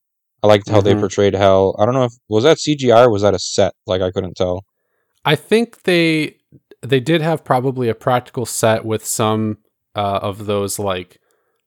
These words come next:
Speaker 2: like, bone type, um, things, like, set up throughout it. I don't know where the hell they probably went, but, um, obviously, like, the, the background and all that, like,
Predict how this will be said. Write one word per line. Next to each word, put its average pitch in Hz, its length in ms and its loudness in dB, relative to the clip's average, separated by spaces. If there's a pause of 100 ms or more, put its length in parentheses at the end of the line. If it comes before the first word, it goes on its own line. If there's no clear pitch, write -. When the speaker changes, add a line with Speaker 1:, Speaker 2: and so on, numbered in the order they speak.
(440)
Speaker 2:
like, 107 240 -8
bone 104 720 0
type, 107 340 -4 (500)
um, 92 600 -8 (580)
things, 113 400 -2
like, 101 300 -8 (560)
set 117 360 -2
up 107 220 -2
throughout 110 560 -4
it. 139 240 -4 (1080)
I 131 100 0
don't 139 140 2
know 110 100 0
where 110 180 2
the 101 120 -2
hell 98 160 -2
they 92 220 -6
probably 95 420 -6
went, 90 360 -8
but, 90 220 -12 (380)
um, 95 320 -8
obviously, 123 580 0
like, 101 300 -6
the, 104 240 -8
the 117 80 -12
background 110 640 -2
and 98 100 -8
all 107 300 -2
that, 101 200 -4
like, 98 260 -10